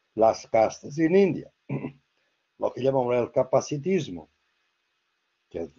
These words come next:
las perso-, personas consideradas discapacitadas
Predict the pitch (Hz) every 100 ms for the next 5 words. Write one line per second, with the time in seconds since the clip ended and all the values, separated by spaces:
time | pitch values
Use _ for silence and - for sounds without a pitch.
0 | _ 107 - 95 - 98 95 - 104 -
1 | 113 101 - 95 - 110 95 82 127 -
2 | - - - 131 180 165 117